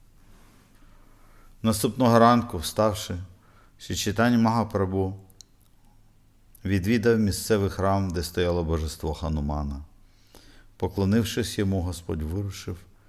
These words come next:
до Південної Індії. Пояснення Шріла Прабхупади. Майже у всіх містах і селах Індії стоять храми Хануманджі, вічного слуги Господа Рамачандри.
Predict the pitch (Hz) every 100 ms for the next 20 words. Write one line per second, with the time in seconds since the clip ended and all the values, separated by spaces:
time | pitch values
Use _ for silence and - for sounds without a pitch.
0 | _ - - - - 67 69 85 85 78
1 | 78 - - 80 67 64 62 64 - _
2 | _ _ _ - - - - - - -
3 | - - - 73 73 - 78 73 - 78
4 | 71 76 71 - - 71 67 - - -
5 | _ _ - - - - - 107 120 98
6 | 110 110 107 110 101 - 98 120 113 -
7 | 117 101 107 - 113 104 - 107 104 98
8 | 101 104 - - - - - - 110 110
9 | 101 98 104 101 90 - 95 98 98 107
10 | 101 73 73 67 - - - - - -
11 | - - - 104 107 117 104 101 - 107
12 | 104 98 82 87 - 92 87 92 92 87
13 | 90 85 71